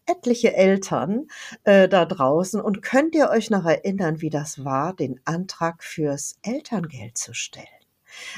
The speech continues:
Also ehrlich gesagt, ich hab ja, äh, meine Kinder sind zwar schon ein bisschen älter, äh,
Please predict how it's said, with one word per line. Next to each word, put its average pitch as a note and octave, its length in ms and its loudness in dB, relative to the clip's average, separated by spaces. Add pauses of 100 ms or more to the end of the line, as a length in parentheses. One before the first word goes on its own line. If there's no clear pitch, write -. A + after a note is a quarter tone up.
(100)
Also F#3 180 6
ehrlich D4 360 2
gesagt, F3+ 380 2
ich G3+ 160 -8
hab - 160 -6
ja, A3 160 0
äh, F3+ 100 2
meine F#3+ 280 2
Kinder G3 240 2
sind F#3 180 0
zwar D#3+ 160 4
schon D#3+ 180 0
ein C#3+ 140 0
bisschen C#3+ 280 -2
älter, C3 580 0 (500)
äh, F#3+ 380 6